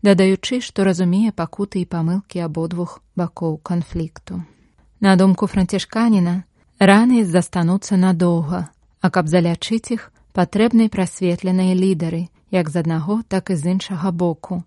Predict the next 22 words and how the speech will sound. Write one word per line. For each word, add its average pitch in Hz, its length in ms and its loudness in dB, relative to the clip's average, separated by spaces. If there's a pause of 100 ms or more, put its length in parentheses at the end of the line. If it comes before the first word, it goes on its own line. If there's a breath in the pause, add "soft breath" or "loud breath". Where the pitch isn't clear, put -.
(140)
які 180 320 -2
будуць 165 320 0
здольнымі 214 520 0 (200)
працаваць 175 720 -6 (160)
на 180 160 -2
карысць 165 400 -6
прымірэння. 165 760 -2 (400 soft breath)
Айцец 190 400 -2
Патан 196 400 -2
заўважыў, 180 560 -2
што 180 240 -8
менавіта 175 440 -2
дзякуючы 170 540 -6
такім 165 340 -4
людзям 202 400 -4 (200 soft breath)
Еўропа 214 560 0
змагла 180 480 -2
дасягнуць 170 640 -6
перыяду 160 440 -4
міру 208 440 -2 (240)
і 196 160 2
адзінства 170 640 -6